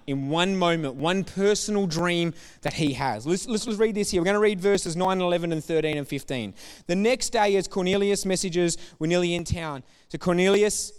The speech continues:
obviously was not a Jewish person, and so God's going, "Hey, I gotta get Peter in the right headspace." "Peter went up to the flat roof to pray." Again, Peter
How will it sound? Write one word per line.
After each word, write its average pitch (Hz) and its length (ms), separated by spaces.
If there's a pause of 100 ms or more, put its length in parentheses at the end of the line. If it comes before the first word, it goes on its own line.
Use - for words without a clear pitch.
(120)
obviously 185 320
was 175 160
not 185 120
a 170 40
Jewish 175 340
person, 196 400
and 170 120
so 165 160 (400)
God's 196 260
going, 180 200
"Hey, 175 100
I 190 80
gotta 185 160
get 185 160
Peter 190 300
in 151 100
the 156 80
right 160 200
headspace." 165 520
"Peter 240 300
went 226 220
up 185 320 (280)
to 202 120
the 160 120
flat 214 360
roof 202 420
to 202 120
pray." 202 220
Again, 190 500 (320)
Peter 254 400